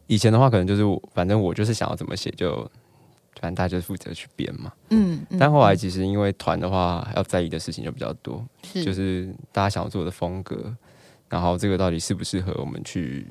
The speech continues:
Speaker 1: 发展这样子。
Speaker 2: 对啊，
Speaker 1: 所以
Speaker 2: 我都很佩服你们欸，
Speaker 1: 所以
Speaker 2: 还要沟通。
Speaker 1: 对，写的时候就变成说要可能有，有的时候可能是他们会有一个，先有一个 idea，然后我再去配合，或有时候我会有一点 idea，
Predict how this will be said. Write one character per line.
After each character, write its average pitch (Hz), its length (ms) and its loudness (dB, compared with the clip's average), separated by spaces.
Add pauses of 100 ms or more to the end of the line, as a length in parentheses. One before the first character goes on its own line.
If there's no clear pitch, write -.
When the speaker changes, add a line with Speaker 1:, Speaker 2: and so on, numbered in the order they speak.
(140)
Speaker 1:
发 80 240 -2
展 - 280 -8
这 110 100 -6
样 - 160 -8
子。 - 200 -14
Speaker 2:
对 262 140 6
啊， 220 80 8
Speaker 1:
所 208 80 8
以 202 40 8
Speaker 2:
我 190 120 4
都 226 100 2
很 208 100 2
佩 214 180 2
服 170 180 -2
你 170 100 0
们 156 200 -2
欸， 147 220 -4 (500)
Speaker 1:
所 185 140 2
以 214 40 8
Speaker 2:
还 233 60 8
要 208 60 -2
沟 196 220 4
通。 165 420 -2
Speaker 1:
对， 92 240 0
写 101 200 4
的 107 100 6
时 131 100 6
候 131 80 10
就 127 80 8
变 117 160 4
成 98 140 4
说 98 160 4
要 92 420 6 (720)
可 - 120 -2
能 - 340 -2 (1000)
有， 143 240 8
有 117 200 6
的 113 80 8
时 139 60 6
候 156 60 8
可 131 100 4
能 92 100 4
是 104 80 2
他 104 140 4
们 95 140 2
会 98 140 0
有 - 100 0
一 - 80 -6
个， - 160 -8
先 107 160 0
有 85 120 0
一 - 60 -6
个 - 420 -4
idea， 92 400 -2 (180)
然 87 120 -2
后 87 60 -2
我 92 120 -4
再 87 100 0
去 90 140 -6
配 - 240 0
合， - 200 -6 (100)
或 113 120 2
有 92 140 2
时 110 80 2
候 104 60 4
我 87 100 0
会 107 80 4
有 85 80 2
一 85 40 -2
点 78 160 -4
idea， - 280 -4